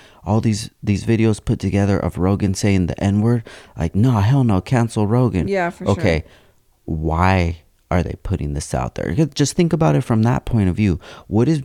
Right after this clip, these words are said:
Speaker 1: what's gonna get people all riled up?
Speaker 2: Mm-hmm.
Speaker 1: "Ooh, let's throw race at 'em again." You know, like, that's not right, dude. You can't be using people, what they've been through in the past, in their hardships. You can't use that against them just to pass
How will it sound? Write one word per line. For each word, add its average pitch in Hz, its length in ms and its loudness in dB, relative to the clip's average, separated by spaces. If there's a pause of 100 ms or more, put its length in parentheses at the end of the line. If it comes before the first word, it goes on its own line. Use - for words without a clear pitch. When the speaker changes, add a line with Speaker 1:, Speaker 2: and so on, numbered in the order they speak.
(120)
Speaker 1:
what's 117 260 -2
gonna 143 160 2
get 117 180 0
people 104 280 -4
all 90 360 2 (180)
riled 85 640 -2
up? 78 240 -2
Speaker 2:
Mm-hmm. 202 440 -4
Speaker 1:
"Ooh, 156 220 2 (200)
let's 98 280 -2
throw 107 260 0
race 95 360 0
at 76 180 0
'em 76 140 -6
again." 71 420 -6 (520)
You 92 120 0
know, 90 140 4
like, 123 240 0 (320)
that's 127 220 -2
not 262 160 -2
right, 90 380 -2
dude. 87 340 -2 (420)
You 120 120 -2
can't 160 280 0
be 160 80 -2
using 104 680 2
people, 101 580 0 (220)
what 90 180 -4
they've 95 220 0
been 95 220 2
through 92 360 2
in 90 160 0
the 82 80 -2
past, 90 480 -2
in 87 180 -2
their 82 140 0
hardships. 80 580 -6
You 87 80 -8
can't 117 220 0
use 92 260 2
that 85 220 0
against 82 340 -4
them 80 160 -2
just 87 240 -4
to - 60 -12
pass 73 420 -6